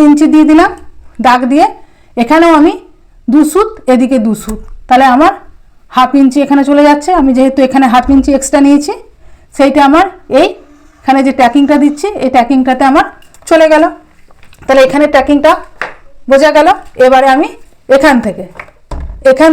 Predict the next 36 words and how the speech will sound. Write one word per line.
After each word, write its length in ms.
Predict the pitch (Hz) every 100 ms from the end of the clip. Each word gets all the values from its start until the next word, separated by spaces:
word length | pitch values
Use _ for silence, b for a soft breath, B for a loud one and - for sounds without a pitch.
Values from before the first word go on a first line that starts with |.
| 302
থেকে 180 | 294 403 427 - _ _ _ 208
দেড় 160 | 285 285
ইঞ্চি, 240 | 240 - 214 - -
এখান 180 | 240 285 285
থেকে 140 | 285 269
দেড় 140 | 277 285
ইঞ্চি 160 | 277 294 285
নিয়ে 160 | 320 440 - - - -
এখানে 240 | 254 262 330 381 -
ট্যাকিংটা 360 | 247 240 233 214 180
দেবো। 180 | 180 196 - - - - - - _ -
এখানটা 340 | 240 202 165 185 - - - 254
এদিক 160 | 262 262
থেকে 140 | 269 277
দেড় 120 | 269 277
ইঞ্চি 140 | 285 294
মেপে 180 | 285 294 311
নেবে, 180 | 330 403 262
আর 80 | 302 349 - - _ -
এদিকে, 260 | 233 262 359 359 -
এদিকে 220 | 285 285 233
দেড় 140 | 220 214
ইঞ্চি, 220 | 170 - - - _ -
আর 80 | 214 240
এদিক 180 | 240 247
থেকে 160 | 254 262 254
এটা 140 | 285 359 - 220
দেড় 140 | 220 202
ইঞ্চি 180 | - 208
চলে 140 | 196 -
এলো, 100 | - - -
আবার 140 | 220 - 247
এদিক 180 | 262 262
থেকে 140 | 262 254
এটা 160 | 247 320 - - - - _ _ _ -
দেড় 160 | 247